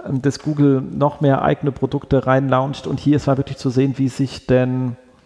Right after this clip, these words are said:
auch so etwas wie die, äh, E-U-Kommission und Wettbewerbsver-, Rechtsstellen dazu aufstellen,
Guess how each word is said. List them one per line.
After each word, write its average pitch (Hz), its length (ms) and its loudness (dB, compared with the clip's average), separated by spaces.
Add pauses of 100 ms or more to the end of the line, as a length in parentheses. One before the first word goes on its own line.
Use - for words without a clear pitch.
(360)
auch 135 180 0
so 147 140 -2
etwas 143 420 0
wie 139 140 2
die, 127 360 2
äh, 131 240 2
E-U-Kommission 127 880 0
und 131 360 -4
Wettbewerbsver-, 123 1200 0 (1200)
Rechtsstellen 135 800 2
dazu 131 340 0
aufstellen, 156 640 0